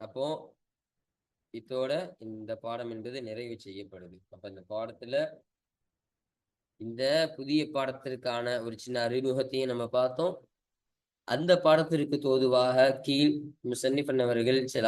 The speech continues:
ஆயத்தினை கொண்டு வந்தார்கள். அந்த ஒவ்வொரு ஆயத்துகளுக்கான தர்ஜுமா என்ன, அதற்கான விளக்கம் என்ன என்பதையெல்லாம் முழுமையாக நம்ம பார்த்து இன்றைய பாடத்தை நம்ம நிறைவு செஞ்சாச்சு. அல்ஹம்துலில்லாஹ்.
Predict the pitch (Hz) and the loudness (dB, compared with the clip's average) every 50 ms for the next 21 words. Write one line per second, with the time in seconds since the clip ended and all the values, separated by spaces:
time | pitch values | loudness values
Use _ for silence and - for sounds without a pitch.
0 | 113 123 131 143 151 151 147 - 127 123 120 117 - 113 107 107 110 107 104 101 | 6 8 8 8 6 4 4 2 2 2 2 2 2 0 0 2 2 2 2 2
1 | 98 98 98 98 95 98 98 - _ _ _ _ _ _ _ _ _ _ _ - | 2 2 2 0 0 -4 -6 -6 _ _ _ _ _ _ _ _ _ _ _ -4
2 | 107 110 117 117 135 143 147 127 117 120 123 131 131 127 123 123 127 135 131 135 | -2 -2 4 8 10 10 10 10 6 4 6 6 8 8 8 8 8 6 6 4
3 | 131 123 123 123 123 - 113 113 110 107 107 - 110 113 113 117 135 131 131 127 | 0 0 0 0 2 2 2 2 2 2 4 2 2 2 4 2 4 8 8 8
4 | 123 123 123 123 127 131 131 - _ _ _ _ _ _ _ _ _ _ _ - | 8 8 6 6 4 2 0 -4 _ _ _ _ _ _ _ _ _ _ _ -2
5 | 113 120 127 123 123 - 123 120 117 117 110 110 120 135 135 - - 147 135 131 | 2 4 2 2 6 6 6 6 6 6 4 6 6 4 4 6 2 4 4 6
6 | 127 120 120 120 120 123 123 - - _ _ _ _ _ _ _ - 104 113 117 | 6 6 6 4 4 2 0 -4 -12 _ _ _ _ _ _ _ -2 2 2 4
7 | 120 120 120 123 123 120 123 135 143 135 123 120 120 123 123 123 120 120 120 117 | 4 6 8 8 8 8 8 8 8 8 6 4 2 2 4 4 6 6 6 4
8 | 113 110 107 104 104 101 - - 110 113 113 113 - 147 151 165 165 156 - - | 4 4 2 2 2 0 4 6 6 6 6 4 4 4 4 4 4 0 -8 -8
9 | _ 117 104 98 101 101 95 - 107 104 104 104 - - 131 131 123 104 104 101 | _ -4 -2 2 2 2 2 6 6 6 6 4 4 4 4 6 6 4 4 4
10 | 101 101 101 107 104 104 101 - 104 98 95 98 98 98 95 - - - 135 135 | 4 4 4 4 2 2 0 0 -2 0 4 6 6 6 6 6 2 0 0 0
11 | - 104 95 - - 120 113 110 104 104 101 101 98 101 113 117 - | -2 -6 -4 -2 2 2 4 4 4 6 6 6 8 8 8 6 6